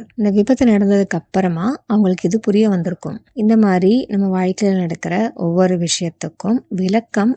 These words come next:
நமக்கு புரியறதில்ல, நமக்கு யாரும் சொல்றதில்ல. மாவீரன் படத்துல சிவகார்த்திகேயன் கேரக்டர் காதல ஒரு அசரீரி குரல், "இது பண்ண, இது பண்ணன்னு" ஒவ்வொரு ஸ்டெப்பா சொல்ற மாதிரி நமக்கு யாரும் சொல்றதில்ல. அதாவது நம்ம இந்த முதல் ரெண்டு ஸ்டேஜ்ல இருக்கும் போது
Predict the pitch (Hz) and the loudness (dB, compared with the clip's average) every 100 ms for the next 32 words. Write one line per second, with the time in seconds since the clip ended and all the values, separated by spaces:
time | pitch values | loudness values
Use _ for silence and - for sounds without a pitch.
0 | - 175 165 - 214 196 180 180 160 156 | -4 -4 -4 -6 -2 2 4 2 0 -4
1 | 151 156 - 170 165 160 156 175 - 165 | -8 -12 -10 -8 -8 -8 -6 -4 -2 -4
2 | 170 156 151 151 - _ 208 214 202 214 | -4 -6 -8 -10 -14 _ -4 -2 2 2
3 | 208 196 185 165 - 170 185 - 185 185 | 2 0 -2 -4 -2 -4 -4 -4 -2 -2
4 | 190 190 180 170 170 165 - 170 165 - | 0 -4 -4 -6 -4 -4 -4 -6 -6 -4
5 | 165 165 170 170 170 175 - 185 170 165 | -4 -2 -2 0 -2 -2 -2 -2 -2 0
6 | 185 185 175 170 165 160 160 156 165 170 | 0 2 2 0 0 -2 -2 -2 -2 -2
7 | 165 165 170 170 160 165 165 165 170 170 | -2 0 0 -2 -2 -2 -2 0 2 2
8 | 165 165 170 - 165 - 170 175 165 165 | 0 0 0 0 -6 -2 -2 -2 -2 -2
9 | 170 160 156 170 208 - - 185 180 185 | -2 -4 -6 -2 -2 -4 -2 0 2 4
10 | 160 175 208 170 160 151 151 151 151 - | 4 2 0 0 0 -2 -4 -6 -6 -6
11 | 208 180 165 160 165 247 - 190 180 175 | -2 0 2 2 0 0 -2 -2 0 0
12 | 165 160 170 226 208 165 165 - 170 170 | 0 0 2 2 2 0 0 0 0 0
13 | 170 151 - 160 156 147 151 | 0 -2 -4 -6 -4 -4 0